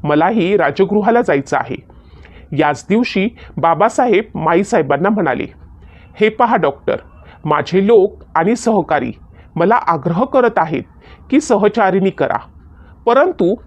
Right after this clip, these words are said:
मला माझ्या आवडीची, योग्यतेची व अनुरूप स्त्री मिळणे फार कठीण आहे. पण माझ्या लोकांसाठी मला अधिक जगायला पाहिजे. अशा वेळी काळजी घ्यायला कोणीतरी असणे आवश्यक आहे.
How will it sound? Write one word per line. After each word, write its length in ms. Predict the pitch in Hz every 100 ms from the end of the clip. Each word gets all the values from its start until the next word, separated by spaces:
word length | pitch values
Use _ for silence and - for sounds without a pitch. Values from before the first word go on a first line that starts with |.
| -
मला 280 | 151 156 190
माझ्या 280 | 285 247 220
आवडीची, 680 | - 151 147 160 - 170 196 -
योग्यतेची 760 | 151 175 147 247 - 202 - 131 - - - -
व 60 |
अनुरूप 500 | 208 170 175 247 302
स्त्री 200 | - -
मिळणे 400 | 208 160 147 160
फार 340 | 294 - 190 170
कठीण 400 | - 156 160 151
आहे. 200 | 135 131 - - - - - - -
पण 120 | 330
माझ्या 360 | 208 156 208
लोकांसाठी 800 | 247 233 226 214 247 208 185 175 - -
मला 240 | 165 165
अधिक 420 | 185 - 143 226 -
जगायला 360 | 165 139 156 160
पाहिजे. 560 | 156 135 - 127 - - - - - -
अशा 260 | 143 -
वेळी 320 | 170 196 190 226 - - -
काळजी 340 | 151 151 208
घ्यायला 340 | 214 240 165
कोणीतरी 580 | 175 - 165 202 214 262
असणे 360 | 202 - 160 214 -
आवश्यक 460 | - 143 151 156 -
आहे. 220 | 139 139